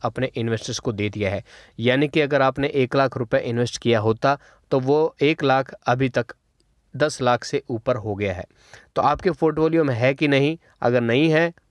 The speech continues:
तो चेकआउट कीजिए कौन से ऐसे स्टॉक्स हैं। तो उससे पहले मैं आपको बता देता हूं दोस्तों, अगर आप इन्वेस्टमेंट करने की प्लानिंग कर रहे हो,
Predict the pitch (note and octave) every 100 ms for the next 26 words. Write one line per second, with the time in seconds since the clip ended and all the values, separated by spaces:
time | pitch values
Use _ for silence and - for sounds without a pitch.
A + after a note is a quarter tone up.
0 | - A#2 C3+ C3 D3+ - C#3 C3+ D#3+ -
1 | B2+ B2+ B2 A2+ - A#2 - F#2+ - E2
2 | _ - - - _ D#3 F3+ D#3+ - F3
3 | D#3 D#3+ D3+ - C3+ A#2+ A#2+ C3 C3+ B2+
4 | B2 E3 B2+ B2+ C#3 C3+ - - B2+ C3+
5 | D3 F3+ E3 C#3 B2+ C3 C#3 C3 A2+ A#2
6 | C3 - A#2 A#2+ C3